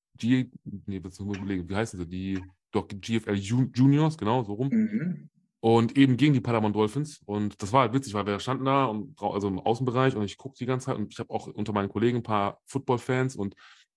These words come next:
Speaker 1: wir überlegt so, „Okay, wer ist das, wer ist das?“ Und ich guck so, ich sag, „Ja, Dolphins.“ Ich sag, „Das kann nur Paderborn sein.“ Ja, ich war natürlich mal, hatte mal wieder recht.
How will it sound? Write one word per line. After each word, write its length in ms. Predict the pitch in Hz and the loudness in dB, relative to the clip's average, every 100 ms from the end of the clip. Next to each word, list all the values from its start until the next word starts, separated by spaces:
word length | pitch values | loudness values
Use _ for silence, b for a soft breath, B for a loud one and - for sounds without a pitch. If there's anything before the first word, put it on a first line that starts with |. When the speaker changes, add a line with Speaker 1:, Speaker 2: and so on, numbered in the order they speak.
| _ _ | _ _
Speaker 1:
wir 80 | 104 | -6
überlegt 240 | 98 110 107 | -2 -2 -2
so, 60 | |
„Okay, 180 | 95 110 98 | -6 -6 -2
wer 100 | 117 | -2
ist 140 | 135 | -2
das, 120 | 90 | -2
wer 80 | 104 | -2
ist 120 | 131 | -2
das?“ 80 | 92 | -6
Und 60 | 90 | -8
ich 100 | - | -6
guck 180 | 123 | -6
so, 80 | - | -4
ich 80 | 95 | -6
sag, 160 | 92 104 | -8 -6
„Ja, 160 | 117 | -4
Dolphins.“ 360 | 104 120 120 - | -2 -2 -4 -8
Ich 60 | |
sag, 100 | 101 | -6
„Das 100 | 95 | -6
kann 100 | - 135 | 2 4
nur 80 | |
Paderborn 440 | 131 120 104 127 135 | 4 2 2 2 2
sein.“ 360 | 147 165 156 _ | 0 -2 -6 _
Ja, 200 | 87 113 - | -6 -6 -8
ich 120 | - | -12
war 140 | - 87 | -6 -6
natürlich 220 | 98 92 | -8 -10
mal, 120 | 87 | -10
hatte 140 | 92 98 | -6 -4
mal 60 | |
wieder 160 | 92 95 | -2 0
recht. 240 | 139 - | 0 -2